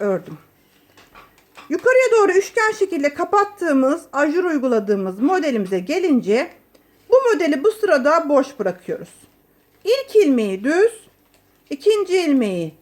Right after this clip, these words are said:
ters, üçüncü ilmeği düz, dördüncü ilmeği ters, beşinci ilmeği düz olarak örüyoruz.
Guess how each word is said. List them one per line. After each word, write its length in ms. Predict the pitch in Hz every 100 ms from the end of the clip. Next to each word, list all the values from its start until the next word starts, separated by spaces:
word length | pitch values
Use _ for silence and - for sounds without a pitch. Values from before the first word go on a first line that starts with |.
| _ _
ters, 380 | - 202 370 427 - _ _ _ _ _ _ -
üçüncü 480 | 285 403 427 349
ilmeği 580 | 349 302 262 220 190 170 160 _ -
düz, 420 | 330 415 415 _ _ _ _ _ _ -
dördüncü 600 | 277 330 285 330 285 277
ilmeği 640 | 262 226 208 180 156 151 - _ -
ters, 320 | 349 381 403 - _ _ _ _ _ _
beşinci 500 | 415 403 370 277 226
ilmeği 640 | 285 370 320 302 320 381 - _ _ _ 294
düz 240 | 392 415 302
olarak 600 | 262 262 285 320 320 - -
örüyoruz. 460 | 233 202 165 160